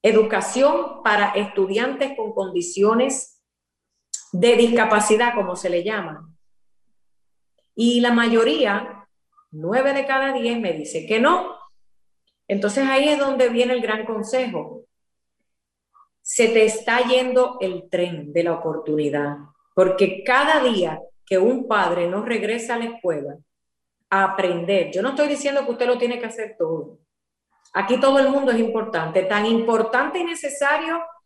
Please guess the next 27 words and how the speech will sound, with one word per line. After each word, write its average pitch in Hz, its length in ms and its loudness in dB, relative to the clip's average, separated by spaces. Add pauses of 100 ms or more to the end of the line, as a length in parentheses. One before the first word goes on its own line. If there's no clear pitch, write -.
(280)
es 233 140 0
el 269 120 0
terapeuta 269 680 0
como 226 240 -6
tan 214 160 -6
importante 214 680 -4
la 254 80 0
escuela. 220 1400 4 (1080)
En 214 140 -8
los 185 140 -8
sistemas 202 420 -2
educativos 226 840 -2 (300)
fracasados 202 720 0
que 214 100 -2
tenemos 190 340 -4
en 208 80 -6
la 190 80 -2
mayoría 180 440 -2
de 202 60 -2
los 196 180 -2
países. 175 520 -4 (1600)
Los 190 280 4
otros 196 280 4
que 254 80 0
están 240 280 -2
funcionando, 240 600 0
felicidades. 165 960 -6